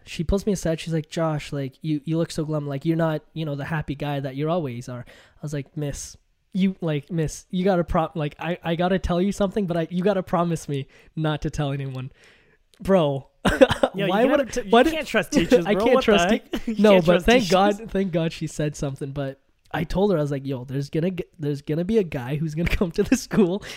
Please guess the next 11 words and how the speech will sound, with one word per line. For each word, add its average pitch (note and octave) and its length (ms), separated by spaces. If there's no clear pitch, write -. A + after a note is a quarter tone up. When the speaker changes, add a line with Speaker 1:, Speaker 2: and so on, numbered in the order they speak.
Speaker 1:
and F#3+ 160
shoot C#4+ 420
me." F3+ 440
I G3+ 280
straight - 440
up E4+ 180
told C#4 300
her F#3 60
that. D3 340
Speaker 2:
Dog. F#3+ 480
Speaker 1:
Um, F#3 260